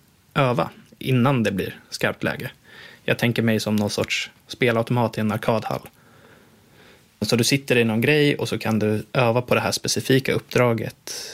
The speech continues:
jättemånga gånger innan det blir på riktigt, att till exempel då ta emot en rymdfärja som kommer från jorden så att den kan docka korrekt. Och då kan man då göra massa tester. Också lite som när man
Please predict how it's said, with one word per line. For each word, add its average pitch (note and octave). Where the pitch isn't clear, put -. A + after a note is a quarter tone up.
jättemånga A#2
gånger -
innan A2
det A2
blir G#2+
på -
riktigt, -
att -
till -
exempel G#2+
då A#2
ta -
emot A2+
en G#2+
rymdfärja A#2+
som B2
kommer A#2
från B2+
jorden C#3
så -
att A2+
den A2+
kan A2
docka -
korrekt. -
Och -
då C3
kan A#2
man A2+
då G#2
göra A2
massa -
tester. -
Också -
lite A#2
som G#2+
när G2
man -